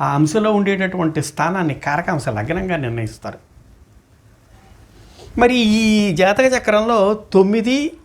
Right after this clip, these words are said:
శని, ఈ రవికి తొమ్మిది, శనికి తొమ్మిది రెండు సమానంగా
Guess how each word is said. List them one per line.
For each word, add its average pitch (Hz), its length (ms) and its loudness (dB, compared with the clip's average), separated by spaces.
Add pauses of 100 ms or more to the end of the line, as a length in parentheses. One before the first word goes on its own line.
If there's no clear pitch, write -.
(120)
శని, 190 260 0 (120)
ఈ - 20 6 (320)
రవికి 220 380 2
తొమ్మిది, 208 340 0 (140)
శనికి 202 360 0
తొమ్మిది 196 320 0
రెండు 180 240 4
సమానంగా 190 380 0